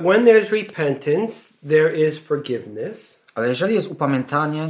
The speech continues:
Speaker 2: to jest też przebaczenie.
Speaker 1: There's mercy and grace.
Speaker 2: Jest łaska.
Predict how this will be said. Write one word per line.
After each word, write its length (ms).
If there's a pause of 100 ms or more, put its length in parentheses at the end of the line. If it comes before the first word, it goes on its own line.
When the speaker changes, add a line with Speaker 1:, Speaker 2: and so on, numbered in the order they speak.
Speaker 2:
to 100
jest 300
też 160
przebaczenie. 640
Speaker 1:
There's 260
mercy 680
and 120
grace. 680
Speaker 2:
Jest 340 (160)
łaska. 720